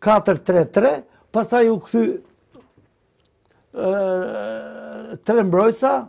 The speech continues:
ë, dy të tërhequr, e, me dy vet përpara, ku diun, këto që për më psu-, me psu gol. Ishte, u ndryshuan variantet e lojës që atëherë në kampionatet që bëheshin. Po,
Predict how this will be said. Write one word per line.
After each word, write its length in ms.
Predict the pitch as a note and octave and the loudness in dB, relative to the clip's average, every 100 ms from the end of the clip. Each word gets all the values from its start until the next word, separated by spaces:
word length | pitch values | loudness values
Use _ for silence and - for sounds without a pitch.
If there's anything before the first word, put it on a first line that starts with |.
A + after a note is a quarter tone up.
| _ _ - | _ _ -4
ë, 140 | G#3+ - - - A3+ | -2 -2 -6 -16 -10
dy 220 | C#3 G3 | 0 0
të 140 | A#3+ G#3 | 0 -2
tërhequr, 640 | G#3 E3+ A#3 B3 C4+ C#4 | 2 6 4 4 0 2
e, 100 | B3+ A3+ G#3 | 2 2 -2
me 180 | A3 G#3 | -4 -2
dy 180 | F3 B3 | 0 4
vet 220 | A3+ G3+ | 4 4
përpara, 500 | F#3+ - A3 C#4+ C4+ | 0 4 4 6 2
ku 140 | G3 G3 | 0 -2
diun, 300 | G3+ A#3+ A3+ A#3 G#3+ | 0 0 -2 -8 -10
këto 200 | E3+ A#3+ | -4 -2
që 200 | A3 A3 G#3+ _ _ _ _ _ | -2 -4 -8 _ _ _ _ _
për 180 | G#3 G#3 | -6 -4
më 120 | G#3 - _ | -6 -8 _
psu-, 260 | - A3+ G#3+ | -12 -10 -8
me 240 | G3 G3+ | -6 -6
psu 260 | - - G#3 | -6 -6 -6
gol. 260 | F#3+ A3+ C#3 _ | 0 -2 -2 _
Ishte, 340 | - E3+ - F#3 G3+ A3 | -10 -8 -2 -4 -4 -12
u 220 | G#3+ G3+ F3 | -10 -4 -2
ndryshuan 480 | E3+ E3 A#3+ A#3+ | -2 -2 -6 -4
variantet 440 | F#3 F#3+ F#3 F3 F3+ | -2 0 0 -2 -4
e 80 | F#3 | -2
lojës 300 | F#3+ F#3 F3+ _ _ | -2 -4 -6 _ _
që 160 | _ F3 | _ -2
atëherë 280 | G#3+ G#3+ E3+ | 0 -2 -2
në 160 | D3 | -6
kampionatet 560 | D3+ D#3+ E3+ E3+ E3 D#3 | -6 -4 -4 -4 -4 -6
që 140 | D#3+ | -2
bëheshin. 400 | D3+ D#3 C#3 C3+ B2+ _ _ _ _ _ _ | 2 2 0 -10 -20 _ _ _ _ _ _
Po, 140 | D#3+ | 0